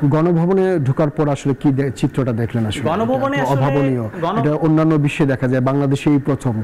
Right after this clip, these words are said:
Speaker 1: কখনো হয়নি এরকম।
Speaker 2: বাংলাদেশে, আহ, গণভবনের ওই দিকটাতে আমি যখন দেখেছি, সেখানে একদম সব শ্রেণী পেশার মানুষ, তারা, আহ, ক্রমেই গণভবনের দিকে যাচ্ছে, অনেকে অনেক কিছু নিয়ে আসছে। এবং, আহ,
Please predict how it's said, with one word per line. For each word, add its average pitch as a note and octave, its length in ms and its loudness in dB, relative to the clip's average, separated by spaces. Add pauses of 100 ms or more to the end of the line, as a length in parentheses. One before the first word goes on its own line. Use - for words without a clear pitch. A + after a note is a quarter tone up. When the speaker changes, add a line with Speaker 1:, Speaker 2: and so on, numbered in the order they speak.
Speaker 1:
কখনো E3+ 300 0
হয়নি C3+ 220 2
এরকম। A2 380 -4
Speaker 2:
বাংলাদেশে, A#3+ 680 -4
আহ, F3 180 -2
গণভবনের A#3 520 -2
ওই A3 80 0
দিকটাতে A#3+ 320 -4
আমি C4 120 -4
যখন B3 220 -2
দেখেছি, A#3 280 -4
সেখানে C4+ 500 -4
একদম G#3 240 -4
সব B3 220 -6
শ্রেণী G#3+ 280 -4
পেশার A3+ 260 -6
মানুষ, D3+ 280 -6 (360)
তারা, F#3+ 260 -2
আহ, G3+ 380 -2
ক্রমেই G#3+ 240 -2
গণভবনের G#3 500 -2
দিকে G#3+ 160 -2
যাচ্ছে, F3+ 340 -6
অনেকে G3 280 -4
অনেক G3+ 140 -4
কিছু A3+ 200 -6
নিয়ে F#3+ 220 0
আসছে। G#3 360 -6 (260)
এবং, C#4+ 240 -2
আহ, F#3+ 320 -2